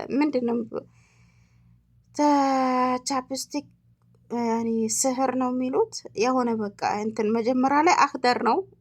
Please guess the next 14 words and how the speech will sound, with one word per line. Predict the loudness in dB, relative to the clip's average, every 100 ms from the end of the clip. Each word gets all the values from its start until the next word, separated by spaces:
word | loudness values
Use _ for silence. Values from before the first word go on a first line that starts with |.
| -4
የሆነ | -2 0 0 0 0 -2 -6 -8 -6
<clears throat> | -4 -4 -6 _ _ _ _ _ _ -2
አረንጓዴ | 0 2 0 0 0 0
ከለር | -2 -2 0 -2
ነው | -2
ያላት። | -2 -2 0 -2 -2 -14 _ _ _ _ _ _ _
እሷን | -2 -2 4 4 4 0
ስትቀቧት | -4 -6 -10 -2 -2 4 4 4
ምንም | 0 2 0
ከለር | 2 2 2
የላትም፣ | 2 0 -2 -4 -2 -2
ግን | -2 -4 -6 _
ትንሽ | -4 -2 0
ስትቆይ | -2 -8 -4 -4